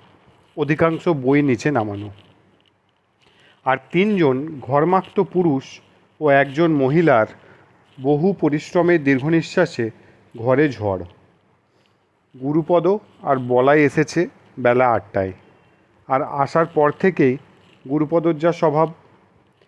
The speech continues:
এই ঘরের সমস্ত জিনিসগুলো একে একে ঘেঁটেছে। প্রথমে ধীরে সুস্থে এদিক ওদিক তাকিয়ে ঘরের আসবাবপত্র লক্ষ্য করেছে,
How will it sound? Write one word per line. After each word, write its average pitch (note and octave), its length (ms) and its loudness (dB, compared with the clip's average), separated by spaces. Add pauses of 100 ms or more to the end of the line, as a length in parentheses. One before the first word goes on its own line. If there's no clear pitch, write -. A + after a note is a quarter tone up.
(380)
এই D#3+ 160 0
ঘরের D#3+ 280 0
সমস্ত E3 460 -2
জিনিসগুলো E3 680 0 (460)
একে D3+ 300 2
একে D3+ 180 2
ঘেঁটেছে। C#3 560 0 (680)
প্রথমে E3 380 -2
ধীরে C#3+ 320 2
সুস্থে E3+ 460 0
এদিক D#3 460 0
ওদিক D3+ 200 0 (100)
তাকিয়ে D#3 480 0 (520)
ঘরের C#3+ 300 2
আসবাবপত্র D3 640 0
লক্ষ্য D3+ 340 -2
করেছে, D3+ 420 -4